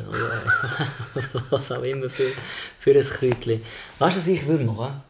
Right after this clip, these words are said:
Ich würde, ich würde einmal,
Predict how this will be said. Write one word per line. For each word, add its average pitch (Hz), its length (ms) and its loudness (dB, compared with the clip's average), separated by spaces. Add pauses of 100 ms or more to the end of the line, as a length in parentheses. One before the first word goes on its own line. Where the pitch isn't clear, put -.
Ich 131 260 -14
würde, 143 420 -4 (2250)
ich - 240 -14
würde 131 480 -6 (840)
einmal, 117 500 -4